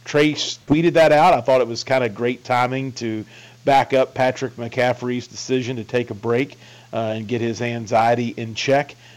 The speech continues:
But just really, I, I'm not sure that we realize, and the average fan or listener or reader of your website realizes the abuse that these guys take from even fans of their own program, let alone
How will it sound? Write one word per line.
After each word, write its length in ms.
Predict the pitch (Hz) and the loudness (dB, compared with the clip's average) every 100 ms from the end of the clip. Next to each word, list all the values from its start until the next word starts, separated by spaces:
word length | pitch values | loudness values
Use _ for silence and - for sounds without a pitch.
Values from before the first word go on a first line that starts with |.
| - | -6
But 140 | - 120 | -4 -2
just 180 | 180 | -2
really, 300 | 143 156 135 | 2 4 4
I, 160 | - 160 - | 2 2 0
I'm 100 | 180 | 0
not 240 | 190 131 | 0 0
sure 220 | - 156 | 0 0
that 180 | 131 117 - _ | 0 -4 -8 _
we 180 | 131 131 | -2 -2
realize, 560 | 117 127 117 107 107 110 | 2 2 2 0 -2 -6
and 100 | 113 | -6
the 140 | 107 | -2
average 440 | 123 131 123 113 | 0 2 0 -4
fan 360 | - 113 113 113 | -6 -4 -2 -2
or 100 | 110 | -4
listener 440 | 107 117 117 117 | -4 -6 -6 -6
or 240 | 113 110 104 | -4 -2 -2
reader 320 | 113 117 113 | -4 -2 -4
of 120 | 104 | -4
your 160 | 110 104 | -6 -4
website 560 | 110 110 - 113 104 - | -2 -4 -2 -2 -2 -4
realizes 720 | 123 127 110 107 104 110 101 - - - - - | -4 -2 -2 -2 -6 -12 -14 -18 -20 -20 -20 -4
the 160 | 127 120 | 0 0
abuse 600 | 104 104 185 147 107 - | -2 -4 0 0 -2 -10
that 180 | 110 | -10
these 240 | 127 139 113 | -8 -8 -2
guys 340 | 120 113 110 | 0 0 -2
take 320 | - 127 123 | -2 -2 -2
from 180 | - 113 - | -6 -10 -6
even 400 | 160 170 170 135 | -4 -2 -2 -2
fans 420 | 151 156 156 127 | -2 0 0 -2
of 140 | 131 | 0
their 160 | 131 127 | 0 0
own 180 | 131 120 | 0 0
program, 500 | 156 170 135 127 123 | 2 4 4 0 2
let 140 | 156 | 2
alone 520 | 151 151 160 143 139 | 2 2 2 0 -2